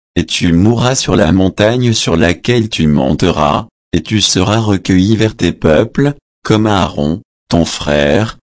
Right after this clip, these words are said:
est mort sur la montagne de Hor, et a été recueilli vers ses peuples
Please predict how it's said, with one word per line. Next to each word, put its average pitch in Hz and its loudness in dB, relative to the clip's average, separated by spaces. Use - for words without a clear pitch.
est 107 4
mort 101 0
sur 90 0
la 76 0
montagne 107 0
de 76 0
Hor, 85 0
et 92 2
a 82 2
été 80 0
recueilli 98 2
vers 98 0
ses 80 -2
peuples 113 0